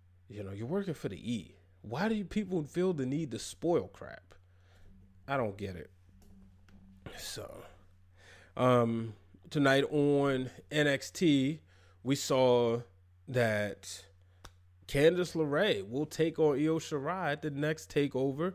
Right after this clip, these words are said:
Her and her husband, Johnny Gargano, who's going to take on Damian Priest at the next TakeOver, have an opportunity to be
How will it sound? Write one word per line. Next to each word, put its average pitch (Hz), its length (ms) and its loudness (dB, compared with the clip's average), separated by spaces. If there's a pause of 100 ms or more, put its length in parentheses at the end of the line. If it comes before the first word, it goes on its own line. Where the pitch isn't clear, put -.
(340)
Her 127 300 4
and 127 220 -2
her 131 160 -2
husband, 117 720 -2
Johnny 131 400 0
Gargano, 120 640 0
who's 123 240 -4
going 120 300 -2
to 120 120 -10
take 123 340 -4
on 117 240 -2
Damian 120 520 -2
Priest 156 580 0 (400)
at 104 160 -6
the 107 100 -6
next 107 260 -8
TakeOver, 107 400 -6
have 139 240 0
an 156 80 2
opportunity 160 800 2
to 143 140 -4
be 151 480 0